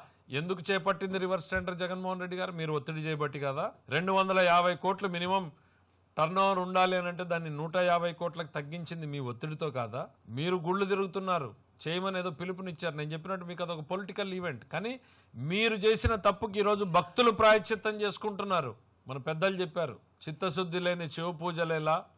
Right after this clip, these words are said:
ఆత్మశుద్ధి లేని ఆచారమేలా" అని. వేయి ఎలకలు తిన్న పిల్లి కాశీయాత్రకు పోయినట్టు మీ విషయంలో అది కరెక్ట్గా సూట్ అవుతున్నాయి రెండు కూడా.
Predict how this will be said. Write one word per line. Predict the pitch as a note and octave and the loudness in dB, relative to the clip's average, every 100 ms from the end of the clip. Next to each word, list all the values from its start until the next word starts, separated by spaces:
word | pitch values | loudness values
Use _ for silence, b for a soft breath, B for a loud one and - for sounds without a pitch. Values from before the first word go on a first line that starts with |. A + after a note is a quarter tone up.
| - | -2
ఆత్మశుద్ధి | D3 E3 F#3 F3 D#3+ E3 | 0 0 -4 -6 -6 -4
లేని | D#3+ D#3 | -4 -2
ఆచారమేలా" | C3+ C#3+ D#3+ D#3 D3+ C3+ A#2 G#2 | -2 -2 0 0 0 -2 -4 -6
అని. | F2 F#2+ _ - | -10 -18 _ -12
వేయి | C3+ D#3+ F3+ | -2 2 4
ఎలకలు | F3+ F3+ F3+ F3 | 4 2 -2 -2
తిన్న | E3 F3 E3 C#3 A#2+ - - | -4 0 0 0 -4 -12 -10
పిల్లి | E3 F3 D3+ E3 - _ _ _ _ - | -6 -4 -4 -6 -12 _ _ _ _ -2
కాశీయాత్రకు | D#3 E3 F3+ E3+ D#3+ D#3 C#3+ | 2 2 2 -2 -2 -4 -4
పోయినట్టు | D3 C3+ C3 - G2 _ A#2 | -4 -4 -8 -12 -20 _ -8
మీ | C#3 | -4
విషయంలో | C#3 E3+ F3 F3+ | -2 -2 -2 0
అది | F3 | -2
కరెక్ట్గా | D#3+ D#3 - F3+ F3 | 0 -4 -4 -4 -4
సూట్ | D#3 F3 E3 | -4 -6 -4
అవుతున్నాయి | D#3 D3 D3 | -4 -6 -8
రెండు | B2+ C3+ C#3+ | -6 -6 -6
కూడా. | B2+ A2 | -6 -8